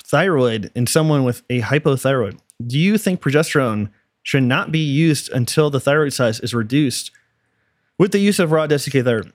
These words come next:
Ray basically says that exact same thing in his progesterone summaries article. And I've talked to a handful of people that experienced the hyperthyroid effects of taking progesterone. Um, I think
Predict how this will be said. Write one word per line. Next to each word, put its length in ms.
Ray 280
basically 460
says 220
that 180
exact 360
same 180
thing 280
in 160
his 200
progesterone 800
summaries 500
article. 520
And 480
I've 120
talked 180
to 120
a 40
handful 340
of 40
people 260
that 120
experienced 480
the 80
hyperthyroid 880
effects 440
of 480
taking 360
progesterone. 760
Um, 440
I 100
think 400